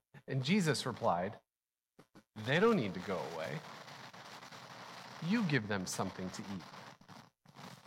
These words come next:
"We have here only five loaves of bread and two fish," they answered. "Bring them here to me," he said. And he directed the people to sit down on the grass. Taking the five loaves and the two fish and looking up to heaven,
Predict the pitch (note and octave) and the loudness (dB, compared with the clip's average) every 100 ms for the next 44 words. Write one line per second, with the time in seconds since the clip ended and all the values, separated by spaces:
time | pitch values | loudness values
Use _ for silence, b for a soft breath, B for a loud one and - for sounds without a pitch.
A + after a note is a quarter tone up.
0 | - - - - - - - - F#3 G#3 | -18 -16 -18 -18 -18 -18 -18 6 10 12
1 | G3+ F3 D3 D#3 D3+ - E3 F3+ F3+ E3+ | 12 12 12 12 10 8 10 10 10 10
2 | E3+ D3 D3 B2+ C3+ D3+ C#3 C#3+ - F3+ | 8 6 6 10 10 10 6 4 6 4
3 | - G3 A#2+ - - A2+ G#2 G2+ - B2 | 6 6 6 4 2 4 4 2 0 0
4 | C#3 C#3 - - - - - - _ - | 0 -4 -10 -18 -18 -20 -20 -20 _ -18
5 | - - - - E3+ E3+ D#3+ D3+ D#3+ D3+ | -16 -18 -20 -4 0 2 2 2 2 2
6 | D#3 E3+ - - - _ - - - - | 0 0 -2 -8 -18 _ -20 -18 -16 -16
7 | - G#2+ - F#2+ F#2+ C3+ - - - - | -8 -6 -2 0 -2 -4 -12 -16 -16 -16
8 | - - - - - D3 D3+ E3+ D#3 E3+ | -16 -18 -20 -16 2 6 8 10 12 12
9 | F#3+ F#3+ D3 C3+ F#3 E3 C3+ - C3 - | 12 8 4 4 4 4 2 2 -2 2
10 | E3+ B2+ C#3 C3+ A#2+ A2 G#2+ G#2+ C3 A#2 | 2 4 8 10 10 6 2 2 4 4
11 | - - - - - _ _ _ _ _ | 2 -4 -8 -10 -16 _ _ _ _ _
12 | _ _ _ _ _ _ G3 F#3+ G#3 D#3 | _ _ _ _ _ _ 2 6 6 6
13 | - D#3+ F3 E3+ C#3+ B2 C3+ C#3 C3+ B2+ | 8 10 10 10 8 10 8 6 4 4
14 | - F3 C#3+ - A#2 A#2 - B2 C#3 D#3 | 4 4 4 4 6 6 4 4 4 4
15 | D3 C3+ C3 - C3 D#3 B2+ A2 | 4 4 2 0 4 4 4 0